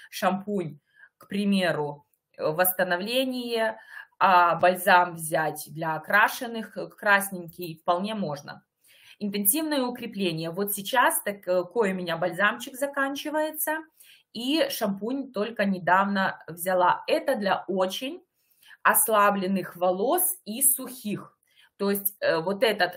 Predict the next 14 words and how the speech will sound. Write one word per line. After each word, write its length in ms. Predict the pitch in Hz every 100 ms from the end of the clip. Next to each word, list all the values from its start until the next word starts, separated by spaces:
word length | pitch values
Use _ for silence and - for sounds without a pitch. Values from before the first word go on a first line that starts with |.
| -
э, 240 | 156 156
серия 440 | 156 226 247 294 285
подойдет 680 | 208 196 196 185 208 185
для 220 | 185 196
мелированных, 840 | 190 180 165 170 175 214 269 302 208
блондированных 1000 | 185 190 196 190 180 165 190 240 277 262
волос 420 | 285 285 302 302 - - - -
и 120 | 214
для 200 | 190 175
тех, 500 | - 202 269 - -
у 120 | 190
кого 320 | - 175 180 262
химическая 760 | - 190 202 196 - - 190
завивка. 640 | 190 185 165 147 - -